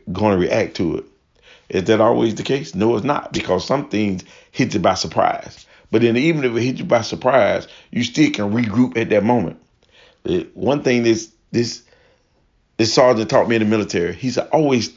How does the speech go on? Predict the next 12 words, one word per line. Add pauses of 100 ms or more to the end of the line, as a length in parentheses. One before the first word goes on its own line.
(580)
think
before
you
speak," (600)
and
you
never
had
to
take
it
back.